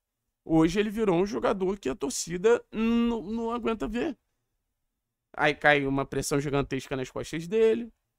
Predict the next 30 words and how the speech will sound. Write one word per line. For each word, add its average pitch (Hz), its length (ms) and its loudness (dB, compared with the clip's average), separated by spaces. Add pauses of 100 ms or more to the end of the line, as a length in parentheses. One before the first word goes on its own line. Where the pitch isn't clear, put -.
(400)
Aí 151 360 4
ele 147 160 -2
começa 143 480 0
a - 20 -2
se 151 160 -10
sentir 143 640 -6 (640)
frágil 170 480 4
emocionalmente. 151 920 -4 (800)
E 165 60 0
a 165 80 4
torcida 170 380 2
do 165 80 4
Atlético, 156 420 0
a 151 40 -2
gente 160 220 -6
sabe 156 240 -2
que - 80 -12
ela 160 140 2
não 185 120 -2
pega 190 320 2
leve 185 340 2
nesse 160 240 -4
sentido. 165 520 -12 (280)
É - 60 2
uma 165 140 2
torcida 175 420 -4
que 165 120 -16
cobra 180 400 -2
de 165 100 -12
verdade. 160 560 0